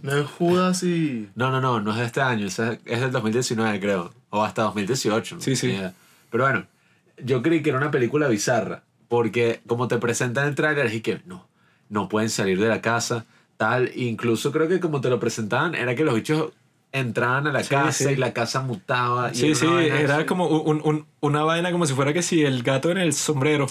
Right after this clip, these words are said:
Speaker 3: y que
Speaker 2: Sí,
Speaker 3: no, es
Speaker 2: sí.
Speaker 3: una casa que por dentro es como que un
Speaker 2: Y, y
Speaker 3: laberinto.
Speaker 2: que tiene algo que, que, oye, como lo presentaron a mí, me hizo ruido porque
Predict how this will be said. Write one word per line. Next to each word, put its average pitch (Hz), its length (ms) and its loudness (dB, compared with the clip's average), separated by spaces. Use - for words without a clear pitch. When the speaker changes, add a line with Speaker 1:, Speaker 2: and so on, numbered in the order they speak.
Speaker 3:
y 151 100 0
que 151 120 2
Speaker 2:
Sí, - 40 4
Speaker 3:
no, 175 160 4
es 156 80 2
Speaker 2:
sí. 113 60 4
Speaker 3:
una 165 240 2
casa 175 240 0
que 180 120 0
por 143 200 0
dentro 151 320 2
es 170 60 0
como 170 160 0
que 151 60 2
un 147 40 4
Speaker 2:
Y, 165 40 2
y - 20 2
Speaker 3:
laberinto. 151 500 2
Speaker 2:
que 143 60 0
tiene 139 240 0
algo 160 340 2
que, 143 500 0
que, 120 200 -2
oye, 143 260 2
como 117 200 0
lo 110 100 0
presentaron 117 560 0
a 147 60 0
mí, 127 360 -2
me 139 160 -2
hizo 143 200 -2
ruido 151 340 2
porque 120 540 0